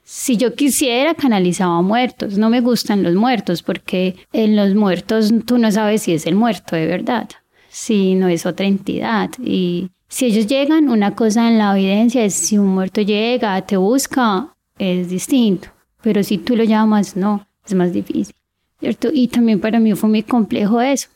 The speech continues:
Quiero compartir esa experiencia. Es la mejor amiga de mi hermana, se murió hace como siete, ocho años. Yo apenas estaba como empezando en esto.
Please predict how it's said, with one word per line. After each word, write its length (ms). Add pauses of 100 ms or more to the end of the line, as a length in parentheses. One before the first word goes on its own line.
(120)
Quiero 260
compartir 460
esa 180
experiencia. 640
Es 320 (160)
la 160
mejor 240
amiga 280
de 40
mi 100
hermana, 400
se 120
murió 560 (240)
hace 160
como 240
siete, 300
ocho 260
años. 460
Yo 120
apenas 540
estaba 520
como 220
empezando 500
en 120
esto. 720